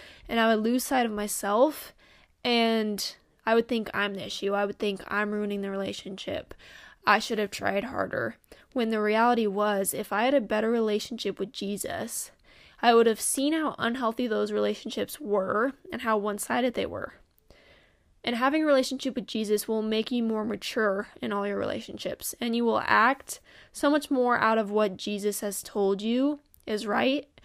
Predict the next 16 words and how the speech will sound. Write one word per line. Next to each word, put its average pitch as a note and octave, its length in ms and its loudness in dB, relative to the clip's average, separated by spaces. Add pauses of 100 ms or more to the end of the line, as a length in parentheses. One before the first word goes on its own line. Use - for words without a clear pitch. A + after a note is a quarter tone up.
(300)
rather A3+ 300 6
than G#3+ 340 -4
what G#3 280 2
your G3+ 180 -4
heart G#3+ 440 0
wants F#3+ 460 -6
or G#3+ 120 -4
thinks - 460 -12
is - 220 -8
right. - 420 -8 (680)
Your B3 160 4
heart D4 220 8
can C#4+ 100 2
be B3 120 2
so A3+ 320 2
deceiving, G3 720 -6